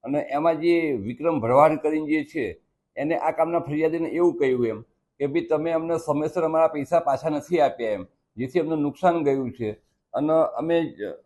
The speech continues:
અમારે આ જે કંઈ છે, એ તમારે આટલા ઉપરના પૈસા આપવા પડશે," એમ કરી અને વધારાના એક કરોડ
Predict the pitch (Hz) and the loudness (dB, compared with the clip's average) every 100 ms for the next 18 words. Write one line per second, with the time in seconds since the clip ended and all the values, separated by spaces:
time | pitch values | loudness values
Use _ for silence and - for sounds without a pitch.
0 | - 143 160 139 160 156 165 160 165 - | -8 -2 0 2 0 2 0 0 -2 0
1 | 165 101 - _ _ - 151 160 160 160 | 0 0 -6 _ _ -6 0 2 4 2
2 | 151 156 143 156 160 151 147 165 147 143 | 2 2 2 0 0 0 -2 2 2 2
3 | 165 170 143 127 - 117 117 _ _ - | 2 2 2 -4 -4 -8 -8 _ _ -4
4 | 147 165 147 165 170 143 113 - _ _ | -2 -2 2 4 4 4 0 -10 _ _
5 | 113 151 156 - 107 113 165 175 170 170 | 0 4 2 2 0 4 6 6 6 2
6 | - - 165 - - 160 170 180 | 0 -6 -6 -6 -2 0 2 0